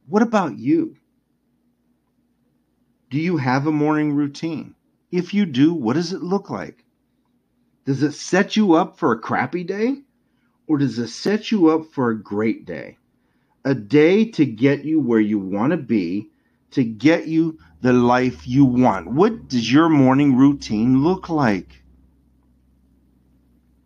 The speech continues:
What is it? Understand that the rest of your day depends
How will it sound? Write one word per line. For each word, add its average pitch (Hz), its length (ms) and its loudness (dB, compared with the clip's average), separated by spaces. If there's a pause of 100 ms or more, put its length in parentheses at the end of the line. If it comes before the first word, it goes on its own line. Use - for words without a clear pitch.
(480)
What 170 220 2
is 196 240 4
it? - 320 -2 (1200)
Understand 147 1080 -2 (480)
that 120 180 -8
the 104 100 -10
rest 113 460 -6
of 135 160 0
your 135 280 4
day 113 720 -2 (760)
depends 98 920 -6